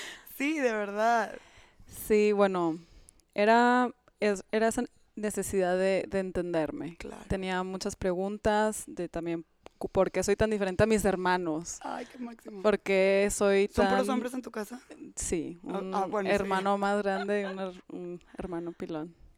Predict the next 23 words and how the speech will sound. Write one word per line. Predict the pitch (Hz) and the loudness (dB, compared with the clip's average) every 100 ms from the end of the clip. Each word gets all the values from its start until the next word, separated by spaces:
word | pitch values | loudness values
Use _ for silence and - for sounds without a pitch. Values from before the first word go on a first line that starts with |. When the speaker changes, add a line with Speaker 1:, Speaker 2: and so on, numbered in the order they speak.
| - | -14
Speaker 1:
Cochito. | 202 - 202 190 - | -14 -12 -18 -16 -14
Speaker 2:
Más | 196 180 - | -10 -10 -10
chiquito. | - 190 - 175 175 - - - - - _ _ _ _ | -12 -14 -8 -8 -8 -14 -20 -20 -20 -20 _ _ _ _
Pero | 208 208 196 190 185 180 175 165 165 180 _ _ _ _ _ _ _ _ | 2 4 6 6 6 4 2 -2 -8 -16 _ _ _ _ _ _ _ _
siempre | 139 - 185 175 208 208 | -12 -6 -6 -4 0 0
era | 208 214 | 0 -2
como, | 226 220 208 175 156 | -4 -4 -4 -4 -6
"¿Y | 160 | -6
ahora | 160 190 208 | -8 -8 -8
qué | - 196 | -10 -14
hizo | - | -12
Patricia? | - 208 - - - 175 - - | -10 -10 -12 -16 -14 -14 -14 -14
¿Y | 170 | -8
ahora | 190 226 | -4 -4
qué | 220 202 | -6 -14
está | - 220 | -14 -10
haciendo?". | 220 190 170 - 277 | -6 -6 -6 -6 -4
Como | 190 240 196 190 185 180 | 2 2 6 4 2 -2
Speaker 1:
<laughs> | 240 - 226 - - 226 _ | -4 -2 -6 -6 -8 -8 _
Speaker 2:
no, | - 208 208 208 | -6 -2 0 2
no | 214 | 0
paraban | - 240 240 226 220 220 214 214 | 8 10 12 12 12 10 8 4
estas | 208 202 220 214 214 202 190 175 180 | 0 2 4 6 6 6 4 0 -4